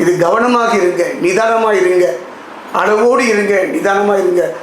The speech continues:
அவ்வாறு இருந்து விடுவீர்களானால் பாவத்திலேயே பெரிய பாவம்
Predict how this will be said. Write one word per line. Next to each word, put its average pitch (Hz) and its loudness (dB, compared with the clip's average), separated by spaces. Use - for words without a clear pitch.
அவ்வாறு 214 0
இருந்து 233 0
விடுவீர்களானால் 220 0
பாவத்திலேயே 202 0
பெரிய 208 2
பாவம் 226 0